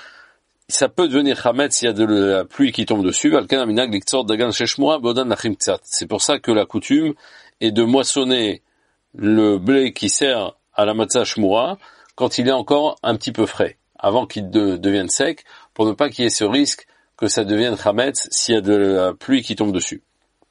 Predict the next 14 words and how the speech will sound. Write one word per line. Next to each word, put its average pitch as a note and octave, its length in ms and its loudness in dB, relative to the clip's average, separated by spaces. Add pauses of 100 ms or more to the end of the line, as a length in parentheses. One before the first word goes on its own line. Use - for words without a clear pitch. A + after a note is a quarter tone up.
(1200)
Saif C#3 240 0
Katan C3 280 0
Chav F#2 200 -2
Gimel, F#2+ 320 0
Misha B2 380 2
Trina. G2 560 -2 (1040)
Donc G2 260 -8
le, F#2+ 640 0 (540)
le G2 80 -8
Shulchan A#2+ 320 -2
Aruch A2+ 260 -2
a G#2 60 0
dit A2+ 200 -2
que G#2 360 0